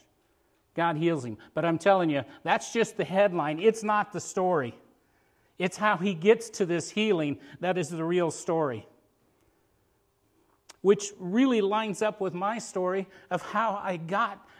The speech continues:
to this place where I had to say, "All right, God, you've shown me. You've shown me that you are God."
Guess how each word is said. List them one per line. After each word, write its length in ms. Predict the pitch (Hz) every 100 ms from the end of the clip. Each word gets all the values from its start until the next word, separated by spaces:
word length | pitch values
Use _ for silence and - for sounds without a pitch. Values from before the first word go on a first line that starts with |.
| -
to 100 | -
this 160 | 170 170
place 420 | - 233 196 -
where 160 | 180 175
I 120 | 170
had 260 | 175 202 175
to 80 |
say, 320 | 165 - 190 151 - -
"All 160 | 202 170
right, 180 | 190 165
God, 280 | - 165 165 - 185
you've 200 | 208 190
shown 360 | - 196 214
me. 200 | 147 117 - _ _ _ _ _ _ _ _ _ _ _ _ _ _ -
You've 240 | 151 175
shown 380 | - - 190 170
me 120 | 156
that 180 | 139 143
you 200 | 135 156
are 100 | 151
God." 320 | 131 135 123